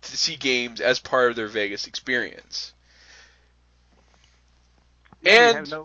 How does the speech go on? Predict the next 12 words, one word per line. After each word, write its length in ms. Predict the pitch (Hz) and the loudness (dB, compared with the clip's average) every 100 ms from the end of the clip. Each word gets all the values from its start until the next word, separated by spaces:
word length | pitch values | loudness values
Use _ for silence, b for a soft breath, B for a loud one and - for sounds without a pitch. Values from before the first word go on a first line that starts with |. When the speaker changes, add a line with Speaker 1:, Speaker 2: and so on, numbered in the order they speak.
| 147 | -10
Speaker 2:
we 100 | 131 | -10
have, 160 | 131 - _ _ | -10 -12 _ _
we 120 | 143 131 | -14 -10
have 180 | 135 - | -12 -12
no, 220 | 143 151 143 - | -12 -12 -14 -20
no 340 | 135 131 139 131 _ - | -12 -12 -12 -16 _ -14
background 440 | 156 165 135 123 | -14 -12 -16 -16
to 60 | - | -14
follow, 380 | 135 135 151 156 _ _ - | -12 -12 -14 -18 _ _ -18
follow 220 | 135 143 | -14 -14
up 140 | - | -16
on. 140 | 131 | -20